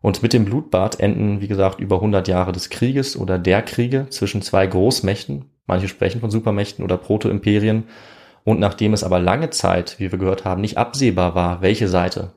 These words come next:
als Sieger daraus hervorgeht, und wer weiß, was in der Geschichte weiter hätte passieren können, wenn Karthago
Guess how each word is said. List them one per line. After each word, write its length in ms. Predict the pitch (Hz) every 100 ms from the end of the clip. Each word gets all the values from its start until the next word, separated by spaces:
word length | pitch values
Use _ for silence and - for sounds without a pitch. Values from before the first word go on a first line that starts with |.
| -
als 220 | 95 -
Sieger 480 | 165 151 90 87 _ _
daraus 280 | 98 90 90
hervorgeht, 600 | - - 135 98 107 - - - - -
und 140 | - 90
wer 140 | 87
weiß, 340 | 90 101 104 92
was 120 | 90
in 60 |
der 80 | 92
Geschichte 480 | 87 104 - 95 90
weiter 240 | 95 104
hätte 140 | 95 95
passieren 440 | 95 - 131 107
können, 240 | 95 92 90
wenn 140 | 90
Karthago 560 | 95 - 107 139 85